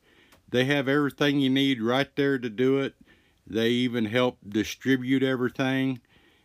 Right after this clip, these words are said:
And it's, it's quick and it's easy and it's simple. While you're there, check out our other podcast and click on our, uh,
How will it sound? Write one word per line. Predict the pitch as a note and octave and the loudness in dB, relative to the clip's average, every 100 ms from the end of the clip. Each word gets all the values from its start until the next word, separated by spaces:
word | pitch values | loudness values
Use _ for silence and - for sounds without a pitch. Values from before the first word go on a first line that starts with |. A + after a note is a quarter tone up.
| _ | _
And | G2 G#2+ G#2 G2+ G2+ | -4 -2 -2 -2 -2
it's, | G2 D#2 - - | -2 -4 -12 -6
it's | G#2 G2 | -6 -6
quick | - - D3 D3+ _ | -8 0 0 0 _
and | G#2+ F2+ | -8 -6
it's | F2+ - | -6 -4
easy | B2 D3 C3+ D3 | -2 -2 0 -2
and | A2 | -2
it's | E2 - | -6 -6
simple. | C#3 C#3+ D3 D#3+ D3+ - _ - _ _ _ - _ _ - | -2 -2 -2 -4 -4 -10 _ -20 _ _ _ -20 _ _ 0
While | D3 | 4
you're | D3+ C#3+ | 4 4
there, | C3+ D3+ E3 D3 C3+ G#2+ | 4 2 2 2 0 -4
check | - D3 D3 | 0 0 2
out | C#3 C#3 | 0 2
our | C3 C3+ | 0 2
other | C3+ C3 | 2 0
podcast | - C3+ C3+ C3 - C#3 C#3 D3 - - A2 | -2 0 2 0 -2 0 0 -2 -6 -6 -2
and | G#2+ G#2 F#2 D#2 - _ _ _ _ - | -2 -4 -6 -8 -14 _ _ _ _ -4
click | C#3+ C#3 C3+ | 0 0 0
on | B2+ A#2+ | 0 0
our, | A#2 A#2+ A#2 A2+ | 0 0 2 2
uh, | A2 G2 | 0 0